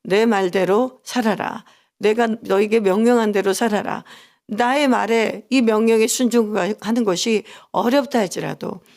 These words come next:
너희는 나를 믿음으로 이제 나는 너희 하나님, 너희는 내 백성이 되었기에 순종하라"고 명령하시는데, 원수 마귀가 계속 우리의 마음을 완고하게 하거나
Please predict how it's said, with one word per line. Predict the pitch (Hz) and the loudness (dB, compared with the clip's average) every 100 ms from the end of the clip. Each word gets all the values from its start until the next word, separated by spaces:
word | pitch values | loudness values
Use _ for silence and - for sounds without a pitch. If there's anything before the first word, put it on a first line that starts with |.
| - _ | -20 _
너희는 | - 196 196 208 208 | -2 2 2 2 2
나를 | 190 208 214 | 0 0 0
믿음으로 | 202 208 208 180 220 277 - _ _ | 0 0 0 0 0 -2 -6 _ _
이제 | 233 247 | 0 2
나는 | 247 214 220 | 2 2 0
너희 | 196 196 226 | 2 4 4
하나님, | 190 165 147 160 | 2 -2 -2 -2
너희는 | 180 214 226 | 0 2 2
내 | 175 | 2
백성이 | 196 196 180 175 | 0 -2 -4 -4
되었기에 | 170 147 143 175 202 175 - _ _ | -4 -6 -4 -4 -2 -4 -14 _ _
순종하라"고 | - 294 302 294 240 190 180 180 | -4 -2 0 2 2 2 0 -2
명령하시는데, | 160 147 165 147 143 147 143 139 180 170 - - _ _ | -2 -2 -2 -2 -4 -4 -6 -2 -2 -2 -6 -20 _ _
원수 | 175 202 - | -2 0 0
마귀가 | 185 147 151 165 214 247 - - _ - | -2 -2 -4 -2 0 -2 -6 -20 _ -2
계속 | 190 185 233 247 302 - _ _ | 0 2 2 2 0 -6 _ _
우리의 | 175 196 202 | -2 0 0
마음을 | 175 156 160 165 - - | 0 -2 -2 -4 -6 -6
완고하게 | - 175 185 208 175 160 | -6 -4 -2 -2 -2 -2
하거나 | 160 151 - - | -6 -6 -6 -8